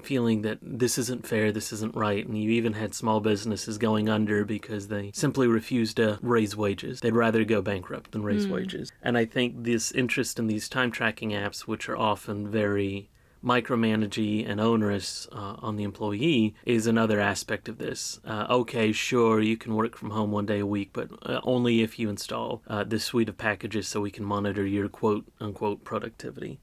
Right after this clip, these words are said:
Speaker 2: Hmm. So just real quick, because I've been thinking about this f-, in consulting on cost capitalization for R and D for software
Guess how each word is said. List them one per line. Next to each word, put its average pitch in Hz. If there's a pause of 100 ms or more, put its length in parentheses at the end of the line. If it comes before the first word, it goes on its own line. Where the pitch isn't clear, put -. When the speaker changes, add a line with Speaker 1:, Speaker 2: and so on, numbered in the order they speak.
Speaker 2:
Hmm. 175 (160)
So 247 (280)
just 220
real 190
quick, 160
because 180
I've 180
been 180
thinking 160
about 147
this 147
f-, - (180)
in 156
consulting 147
on 143 (340)
cost 233
capitalization 139 (100)
for 139 (280)
R 170
and 165
D 151
for -
software 147